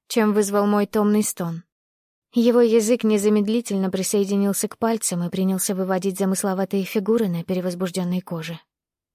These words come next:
Моё дыхание участилось. Я уже не могла держать рот сомкнутым.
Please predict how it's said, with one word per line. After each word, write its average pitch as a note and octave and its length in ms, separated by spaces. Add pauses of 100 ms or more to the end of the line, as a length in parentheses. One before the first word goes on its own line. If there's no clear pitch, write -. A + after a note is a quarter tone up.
Моё F#3+ 280
дыхание G3 480
участилось. G3 720 (300)
Я A#3 200
уже A3+ 160
не A3+ 100
могла A#3 320
держать G3+ 440
рот A3+ 160
сомкнутым. F3+ 640